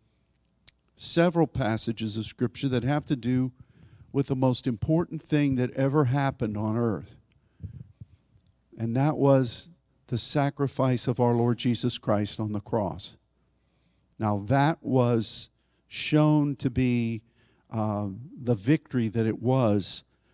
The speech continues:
because of the resurrection, because Jesus came back to life through the power of, of the Lord God, the Heavenly Father, and what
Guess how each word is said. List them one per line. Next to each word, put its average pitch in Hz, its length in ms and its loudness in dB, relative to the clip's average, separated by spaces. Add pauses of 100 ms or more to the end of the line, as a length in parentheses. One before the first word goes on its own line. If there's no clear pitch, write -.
(140)
because 147 680 2
of 113 220 2
the 113 100 2
resurrection, 110 1000 2 (1120)
because 123 480 4
Jesus 135 480 2
came 120 500 -2 (380)
back 139 320 0
to 147 140 0
life 131 480 0
through 127 180 0
the 117 120 -2
power 131 460 0
of, 104 300 -6 (480)
of 113 80 -8
the 120 100 2
Lord 127 360 2
God, 104 480 0 (800)
the 117 120 0
Heavenly 123 400 4
Father, 110 640 -2 (480)
and 117 460 0
what 127 320 4